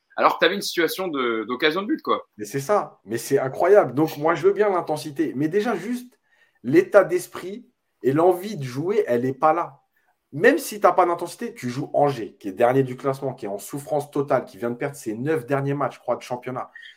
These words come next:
Speaker 2: Euh, non, mais tu peux pas faire une passe <laughs> en arrière à Donnarumma quand t'es dans le rond central, que devant toi, parce qu'il était dos au jeu,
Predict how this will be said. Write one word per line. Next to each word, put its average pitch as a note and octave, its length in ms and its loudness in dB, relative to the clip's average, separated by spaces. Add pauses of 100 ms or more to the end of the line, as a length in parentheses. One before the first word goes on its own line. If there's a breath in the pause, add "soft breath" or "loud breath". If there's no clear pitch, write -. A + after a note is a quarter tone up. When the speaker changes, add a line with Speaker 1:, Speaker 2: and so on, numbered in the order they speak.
(360 loud breath)
Speaker 2:
Euh, A#2 380 4 (720)
non, B2 120 -4
mais A2+ 280 -4
tu - 120 -20
peux A#2+ 140 -4
pas C3+ 140 4
faire C3+ 400 0
une A2+ 160 -18
passe D#3 460 2 (100)
<laughs> - 80 -12
en G#2+ 180 -12
arrière C3+ 480 0
à G2+ 100 -10
Donnarumma B2+ 920 -2 (320)
quand G#2+ 140 -6
t'es C3+ 140 2
dans A#2+ 120 2
le A#2+ 60 4
rond D#3 180 -2
central, G#2 520 -6 (320 soft breath)
que C3 80 0
devant D#3+ 340 2
toi, D#3 440 0
parce - 100 -20
qu'il A2 120 -10
était A2 180 -2
dos C3 140 4
au C3+ 80 8
jeu, A2 240 -8